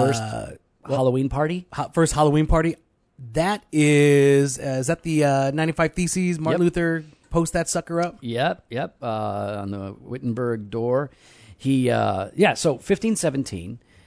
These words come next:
Speaker 1: uh, October thirty-first, that's when Martin Luther put up the ninety-five Theses. Now, there was already Reformation work beginning. God had
Speaker 2: Yeah.
Speaker 1: begun to stir in the hearts of different people. John Huss, way before this.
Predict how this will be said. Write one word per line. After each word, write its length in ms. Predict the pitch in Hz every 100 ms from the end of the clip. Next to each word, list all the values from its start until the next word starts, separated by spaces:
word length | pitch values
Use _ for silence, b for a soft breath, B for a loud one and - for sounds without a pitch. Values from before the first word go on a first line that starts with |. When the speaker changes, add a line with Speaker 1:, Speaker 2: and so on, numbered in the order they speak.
| b -
Speaker 1:
uh, 140 | 82 - - - -
October 340 | 101 131 135
thirty-first, 580 | 156 151 156 80 71 -
that's 460 | 107 131 - - -
when 260 | 123 127 123
Martin 260 | 110 131
Luther 440 | 123 107 110 139 160 -
put 120 | - 113
up 100 | 110
the 80 | 107
ninety-five 420 | 110 123 117 104
Theses. 540 | - 139 - 101 127 - b b -
Now, 360 | 135 135 131
there 160 | 120 160
was 160 | 156 143
already 340 | 156 143 135
Reformation 640 | 123 127 127 127 - 113
work 180 | 117 113
beginning. 420 | 113 107 120 131
God 200 | 117 110
had 140 | 104 101
Speaker 2:
Yeah. 20 |
Speaker 1:
begun 340 | 113 113 113
to 160 | 104 101
stir 320 | - - 120
in 80 | 117
the 60 |
hearts 320 | 110 110 107 -
of 200 | 92 101
different 340 | 123 120 123
people. 320 | 120 110 127
John 340 | 101 120 120 120
Huss, 500 | - 113 120 - 113
way 320 | 101 110 110
before 400 | 113 - 110 107
this. 440 | 107 113 113 -